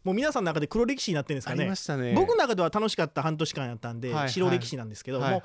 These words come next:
Speaker 1: 会社的には黒歴史みたいで、
Speaker 2: <laughs>
Speaker 1: 誰もそのこと触れないですし、やってた時も誰も何も触れなかった。
Speaker 2: ホームページに書きましょうよ、あの、プロフィールの、あの、
Speaker 1: そうなんですよ。
Speaker 2: 過去の担当番組みたいな。
Speaker 1: 僕もね、転職する時には転職エージェントの人に、
Speaker 2: はい。
Speaker 1: こういうこともやってましたって、ぜひ言おうと思ってるんですけど、
Speaker 2: はいはいはい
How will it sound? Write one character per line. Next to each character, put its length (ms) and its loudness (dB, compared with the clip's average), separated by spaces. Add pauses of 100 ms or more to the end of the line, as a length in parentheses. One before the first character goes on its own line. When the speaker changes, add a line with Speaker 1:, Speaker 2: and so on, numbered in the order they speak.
(180)
Speaker 1:
会 160 2
社 80 -2
的 120 -2
に 60 0
は 60 -2
黒 200 2
歴 180 -2
史 120 -6
み 100 -6
た 100 -4
い 80 -10
で、 240 -4 (160)
Speaker 2:
<laughs> 140 -8
Speaker 1:
誰 220 2
も 100 0
そ 80 -2
の 60 0
こ 80 0
と 60 -2
触 100 0
れ 80 2
な 100 0
い 60 -2
で 100 0
す 80 -10
し、 240 -10 (540)
や 120 2
っ 40 -4
て 60 -4
た 80 0
時 160 -2
も 80 -2
誰 140 2
も 80 -2
何 120 0
も 80 0
触 80 0
れ 60 2
な 100 -2
か 80 -4
っ 100 -10
た。 240 -8
Speaker 2:
ホ 140 4
ー 40 4
ム 40 -2
ペ 100 -2
ー 80 2
ジ 60 -2
に 100 -2
書 80 -6
き 100 -6
ま 120 -2
し 80 -4
ょ 40 0
う 40 0
よ、 60 0
あ 20 0
の、 100 -2
プ 120 0
ロ 60 2
フ 140 0
ィ 80 2
ー 40 -6
ル 100 0
の、 120 0
あ 40 0
の、 120 0 (120)
Speaker 1:
そ 100 6
う 40 6
な 40 2
ん 40 2
で 40 2
す 40 4
よ。 40 4
Speaker 2:
過 20 -4
去 100 2
の 120 -2
担 200 0
当 200 4
番 0 -
組 100 4
み 0 -
た 20 4
い 0 -
な。 0 -
Speaker 1:
僕 60 2
も 80 2
ね、 60 2
転 240 2
職 180 0
す 80 2
る 60 4
時 160 0
に 60 0
は 60 2
転 180 -2
職 200 -2
エ 40 0
ー 100 0
ジ 80 2
ェ 40 2
ン 40 0
ト 60 0
の 80 -2
人 140 -4
に、 120 -2
Speaker 2:
は 80 4
い。 40 4
Speaker 1:
こ 60 4
う 20 2
い 40 -2
う 20 -2
こ 80 -2
と 60 0
も 60 2
や 60 2
っ 20 -4
て 80 -2
ま 100 2
し 40 -4
た 80 0
っ 20 0
て、 100 -4
ぜ 120 0
ひ 80 0
言 120 4
お 40 4
う 40 4
と 80 0
思 140 0
っ 20 -2
て 100 0
る 100 2
ん 40 -2
で 60 -2
す 80 -2
け 60 -4
ど、 80 2
Speaker 2:
は 60 2
い 20 -4
は 40 -10
い 40 -18
は 40 -20
い 40 -20